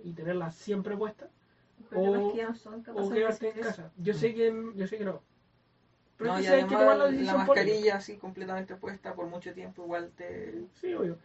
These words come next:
Speaker 1: Entonces hay que tomar la decisión por ellos y decir, oye, la weá la voy a hacer online.
Speaker 3: Claro.
Speaker 1: Y era.
Speaker 3: Es que ahí tenéis que tener el... Eh... Es que, mira, es una weá ta-, tan grande que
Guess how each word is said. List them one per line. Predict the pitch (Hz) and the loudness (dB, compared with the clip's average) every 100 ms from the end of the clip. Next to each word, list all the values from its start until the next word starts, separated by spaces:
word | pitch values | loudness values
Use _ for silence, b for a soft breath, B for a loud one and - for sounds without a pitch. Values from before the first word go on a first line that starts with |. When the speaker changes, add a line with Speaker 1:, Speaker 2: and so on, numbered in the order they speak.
| b | b
Speaker 1:
Entonces | 233 254 302 | -4 2 2
hay | |
que | 311 | 2
tomar | 320 311 | 2 2
la | 302 | 2
decisión | 285 302 | 0 -4
por | 302 320 | -6 -8
ellos | 311 | -6
y | 294 | -6
decir, | 277 339 | -6 -6
oye, | 339 277 240 | -4 -4 -4
la | 214 | -4
weá | 220 233 | -4 -4
la | |
voy | 226 | -6
a | 233 | -8
hacer | 240 262 | -10 -12
online. | 262 269 185 - _ | -12 -10 -10 -12 _
Speaker 3:
Claro. | - 131 247 | -10 -6 -2
Speaker 1:
Y | |
era. | 240 - b b | -2 -4 b b
Speaker 3:
Es | 170 | -8
que | 180 185 | 0 2
ahí | 170 190 226 - _ _ _ | 2 2 -2 -8 _ _ _
tenéis | 160 165 180 | -10 -8 -6
que | 185 | -6
tener | 170 175 180 | -4 -2 -2
el... | 170 180 180 175 | -4 -4 -6 -6
Eh... | 139 131 127 - 127 - _ _ _ _ _ _ _ _ _ _ _ _ _ _ _ _ _ _ - | -8 -8 -8 -10 -14 -20 _ _ _ _ _ _ _ _ _ _ _ _ _ _ _ _ _ _ -16
Es | 165 | -2
que, | 214 208 | -2 -2
mira, | 190 151 - - | 0 2 2 2
es | 226 | 2
una | 277 262 | 4 2
weá | 185 226 240 | 4 4 4
ta-, | 214 | 2
tan | - 226 233 | 4 4 4
grande | 220 262 277 320 320 _ - | 4 4 4 -2 -6 _ -10
que | 190 | -10